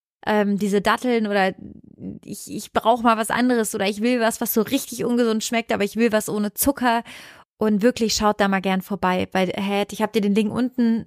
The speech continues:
ähm, verlinkt. Es gibt über mich einen Rabattcode. Wenn ihr Leandra, genau, Leandra müsst ihr eingeben. Und, ähm,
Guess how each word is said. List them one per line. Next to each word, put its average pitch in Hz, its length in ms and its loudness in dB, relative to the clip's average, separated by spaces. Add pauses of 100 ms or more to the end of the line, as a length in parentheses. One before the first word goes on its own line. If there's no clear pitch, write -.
(120)
ähm, 202 480 -2
verlinkt. 233 480 2
Es - 120 -6
gibt 214 200 -4
über 208 120 0
mich 208 220 -4
einen 214 80 -6
Rabattcode. 226 680 0 (300)
Wenn 214 160 -2
ihr 208 220 2
Leandra, 277 680 2 (280)
genau, 190 180 2
Leandra 240 360 0
müsst 277 180 -2
ihr 277 80 2
eingeben. 226 420 -2 (600)
Und, 208 440 0
ähm, 190 580 -2